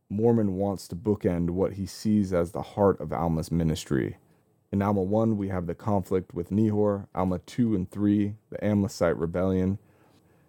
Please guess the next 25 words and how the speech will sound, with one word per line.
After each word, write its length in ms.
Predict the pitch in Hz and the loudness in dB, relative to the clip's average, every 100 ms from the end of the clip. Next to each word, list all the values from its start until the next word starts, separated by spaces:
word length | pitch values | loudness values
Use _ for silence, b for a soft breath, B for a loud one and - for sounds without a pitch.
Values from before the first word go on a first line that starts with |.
| b | b
In 80 | - | 0
Alma 240 | - 104 98 | 2 4 2
four 320 | - 113 104 | 0 4 4
through 160 | 101 | 2
six, 340 | 92 - 113 - | -6 -2 -2 -2
Alma's 360 | 90 98 92 - | -2 0 0 0
giving 280 | 98 95 | 0 0
up 140 | 92 87 | -2 -2
his 160 | 90 | -6
judgment 400 | - 95 95 92 | 2 2 4 0
seat 300 | 90 98 92 - | -4 -2 -2 -2
and 200 | 85 80 | -6 -4
setting 340 | - 95 95 | 0 2 2
the 80 | 85 | -2
church 400 | - - 107 - | -4 -2 -2 -2
in 80 | - | -8
order 340 | 87 110 104 | 0 2 2
in 100 | 92 | 0
Zarahemla. 680 | 90 87 82 95 110 110 113 b b b b b | -2 0 0 0 0 0 0 b b b b b
And 140 | 101 | -2
then 160 | 107 107 | 0 0
starting 460 | - - 110 113 110 | -2 0 2 2 0
in 100 | 101 | -2
Alma 240 | 101 98 | -4 -6
seven 480 | - 107 101 104 | -2 0 2 0